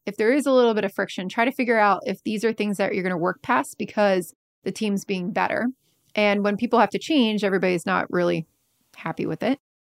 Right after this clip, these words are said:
But you can see if you have a great leader, if you have somebody who really understands product management, those frictions usually are easy to overcome. So that's why I'm saying don't roll any of that out immediately, but really hone in, I think, and talk to the leader and figure out what kind of leader they are,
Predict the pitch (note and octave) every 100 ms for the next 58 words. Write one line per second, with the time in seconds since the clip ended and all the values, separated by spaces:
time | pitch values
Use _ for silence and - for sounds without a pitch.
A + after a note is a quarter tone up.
0 | _ A#3 B3 A#3+ A#3+ - A#3+ G#3+ G3+ G3+
1 | F#3+ G3 G3 A3+ A3+ G#3 G3 F#3 F#3+ F3+
2 | - G3 F#3 F3 F#3+ G#3+ A#3+ A#3 A3+ G#3
3 | G3 G3+ F#3 - F#3+ F3 F#3+ F#3+ A#3 B3
4 | - - - A#3 - - G#3 - B3 A#3+
5 | - F3+ G3 G#3+ G3+ G#3 F#3+ F3 - _
6 | _ G3 G3+ G#3 G3+ F#3+ F3+ F3+ E3+ E3+
7 | - - - G#3 G#3 A#3 B3+ A#3+ A#3 G3
8 | F3+ A3 B3 A3 G#3+ G3 F#3+ F#3 F#3 E3+
9 | F3+ - E3+ E3 - - G3 F3+ F3 G3
10 | A3+ A#3 A3+ F#3+ F#3 G3+ C4+ C#4 C4 A3+
11 | G3 G#3 G3 F#3+ F3+ F3+ - F#3 F3+ -
12 | _ _ _ _ G3+ - G3 F3 - F3+
13 | E3+ F3+ F3 E3+ F3+ - G3 F#3+ F3 F#3
14 | - G#3 G3 F#3+ F#3+ F3+ F3+ F3 F3 E3+